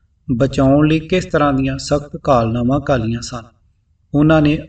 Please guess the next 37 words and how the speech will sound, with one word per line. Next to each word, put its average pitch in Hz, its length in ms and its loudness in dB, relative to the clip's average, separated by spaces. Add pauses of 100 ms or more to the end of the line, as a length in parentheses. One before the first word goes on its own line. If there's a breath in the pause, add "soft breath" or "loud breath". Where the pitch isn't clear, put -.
ਅਕਹਿ 135 360 4
ਤੇ 151 340 -4
ਅਸਹਿ 143 300 0
ਤਸੀਹਾਂ 143 540 -2
ਦਾ 117 120 -2 (680)
ਕਿਵੇਂ 165 320 2
ਖਿੜੇ 165 300 2
ਮੱਥੇ 143 340 -4
ਟਾਕਰਾ 127 460 0
ਕੀਤਾ 120 360 -6
ਸੀ। 131 200 -12 (540)
ਇਸ 139 260 2
ਲਿਖਤ 120 360 -2
ਵਿੱਚੋਂ 135 320 -2 (160)
ਇਹ 143 80 2
ਤੱਥ 131 360 -4
ਵੀ 156 220 -4
ਉੱਭਰ 143 240 -4
ਕੇ 131 160 -4
ਸਾਹਮਣੇ 147 420 0
ਆਉਂਦਾ 123 280 0
ਹੈ 135 160 0 (580)
ਕਿ - 100 -6
ਇਹਨਾਂ 170 320 2
ਗਦਰੀਆਂ 139 500 2
ਨੇ 156 160 2
ਵੀਹ 147 260 0
ਵੀਹ 170 120 0
ਸਾਲਾਂ 131 380 0
ਦੀਆਂ 143 260 0
ਕੈਦਾਂ 120 460 -4 (600)
ਕਿਵੇਂ 160 320 4 (140)
ਅਥਾਹ 139 400 0 (100)
ਪ੍ਰੇਮ 131 340 4
ਤੇ 151 160 -4
ਸ਼ਰਧਾ 139 420 0
ਨਾਲ 120 280 -4